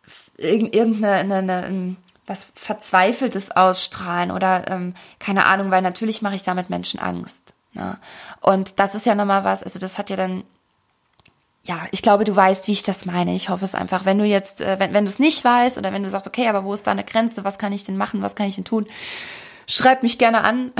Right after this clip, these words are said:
<laughs> und dann bequatschen wir das auch gerne im Detail für dich. Grundsätzlich gilt das, wenn du irgendein Anliegen hast, sei es zu diesem Podcast, vielleicht hast du einen, einen Themenwunsch auch mal, vielleicht hast du einen Gedanken, der dich einfach nicht loslässt,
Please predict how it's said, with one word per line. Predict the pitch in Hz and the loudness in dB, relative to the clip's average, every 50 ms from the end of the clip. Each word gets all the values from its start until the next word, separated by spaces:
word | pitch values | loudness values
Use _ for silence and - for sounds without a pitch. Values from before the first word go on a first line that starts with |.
| 262 254 - - 233 240 233 | 0 0 0 0 0 0 0
<laughs> | 233 - - - - - - - - | -2 -6 -12 -12 -12 -12 -12 -8 -2
und | - 208 214 202 | 0 0 2 2
dann | 202 190 | 2 0
bequatschen | 196 196 202 - - 214 214 - - 233 | 0 -2 -2 0 0 2 2 0 0 0
wir | 220 220 | 0 2
das | 202 202 208 196 - - - - - | 4 4 4 4 2 0 -2 -2 -2
auch | - 190 - | -4 -2 0
gerne | 208 202 208 214 | 0 2 2 2
im | 196 | 0
Detail | 202 202 - - 208 214 | -2 -4 -2 0 2 2
für | 214 - 214 | 2 0 -2
dich. | 196 196 196 - | -2 -2 -4 -4
Grundsätzlich | - - 269 262 262 254 254 254 - 240 - - | -2 0 2 4 4 4 2 0 -2 -10 -8 -6
gilt | - 202 190 - | -6 -4 -2 0
das, | 202 202 202 - - - | 0 0 2 0 -2 0
wenn | 220 220 226 | 0 0 2
du | 226 226 226 226 220 - - - - - - - - - - _ _ _ _ _ _ | 2 0 0 -2 -4 -8 -16 -20 -20 -20 -20 -20 -20 -20 -20 _ _ _ _ _ _
irgendein | - - 269 262 254 226 226 220 | 4 6 6 6 6 4 4 4
Anliegen | 208 - 190 202 190 190 180 185 185 185 | 4 2 2 2 0 0 0 -2 -2 -2
hast, | 190 190 196 - | -2 -2 0 2
sei | - 208 208 | 4 4 4
es | 214 220 | 4 2
zu | - 226 | 0 -2
diesem | - 226 220 233 220 | 0 0 2 2 2
Podcast, | - 226 226 226 - 208 202 196 196 196 - | 2 0 -2 0 2 4 6 6 6 4 2
vielleicht | - 208 202 - | -2 -4 -4 -2
hast | - - - | -2 -2 -2
du | 226 | -2
einen, | 208 208 208 208 208 - | -2 -2 -2 -4 -4 -4
einen | - 214 214 | -4 -4 -4
Themenwunsch | - - - 262 254 247 240 214 202 202 190 190 190 - | -2 2 2 4 4 4 2 2 2 2 0 0 0 0
auch | - - - | -2 -4 -4
mal, | 185 190 196 190 | -4 -6 -4 -2
vielleicht | - 208 202 202 202 - - | 0 0 0 0 -2 -2 -2
hast | - 214 214 - | -2 -2 -2 0
du | - | 0
einen | 226 214 | 0 -2
Gedanken, | 214 214 214 214 220 240 - 226 | 0 4 4 4 4 2 0 0
der | 214 208 | 0 0
dich | 214 208 - | 0 0 0
einfach | 220 220 240 254 | 0 0 2 2
nicht | 247 233 - | 2 2 0
loslässt, | 214 214 226 233 - - 196 185 190 - - - | 0 2 2 0 0 -2 -4 -4 -4 -6 -10 -12